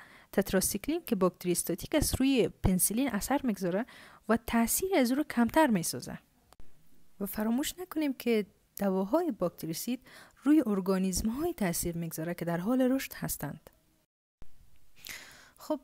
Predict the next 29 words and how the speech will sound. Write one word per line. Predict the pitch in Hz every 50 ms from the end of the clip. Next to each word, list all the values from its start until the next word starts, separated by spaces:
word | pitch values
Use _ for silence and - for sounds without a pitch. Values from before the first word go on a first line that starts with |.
| -
در | 220 233
این | 247 262 254
تصویر | - 226 214 202 - - - - 254 262 262 240
در | 202 190 185
مورد | 185 180 175 180 190 202
مکانیزم | 226 220 196 185 - - 185 185 202 220 - 254 254 247
تاثیر | - - 180 170 - - 220 208 208
دواهای | 170 165 165 165 170 185 202 196 202 202 196 - - - - - - _
ضد | - 180 180 202 208 190 -
میکروبی | 202 202 185 170 - - - 165 147 143 - 196 208 226 247 254 254 254 - _ _ _ _ _ _ _ _ _ - - _ -
ما | 175 180 185
معلومات | 185 175 156 147 147 147 156 160 -
خوا-، | - - 160 - -
حاصل | - - 180 - - 185 175 -
که | - 180
خواد | - - - 190 -
کردیم | - - 190 190 190 214 247 277 294 _ _ - - - - - - - - - _ _ _
که، | - - - - 269 269 269 269 262 262 254 240 220 185 - _
اه، | - 196 196 190 185 180 180 170 - _ _ _ _ - _ _ -
یک | 247 254 254
تعداد | - 262 254 240 220 180
دواهای، | 170 170 165 170 170 170 170 220 233 233 226 202 170 - - _ _ _ _ _ _ _ _ 190
اه، | 180 151 156 165 165 165 165 165 170
ضد | 165 202 208
میکروبی | 214 196 175 165 - - - 160 160 208 220
را | 226 202 170 156 160
در | 156 156 156
قسمت، | - - - - - 185 180 - -
م، | 180 160 160 151 151 - - - 175 165 165 160 151 151 151 151 156 151